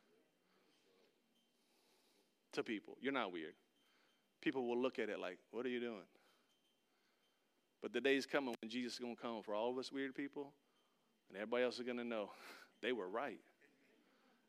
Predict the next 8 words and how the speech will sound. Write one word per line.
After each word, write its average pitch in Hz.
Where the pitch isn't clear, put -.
They 127
were 113
right. 110
He's 139
real. 131
God 143
is 123
real. 135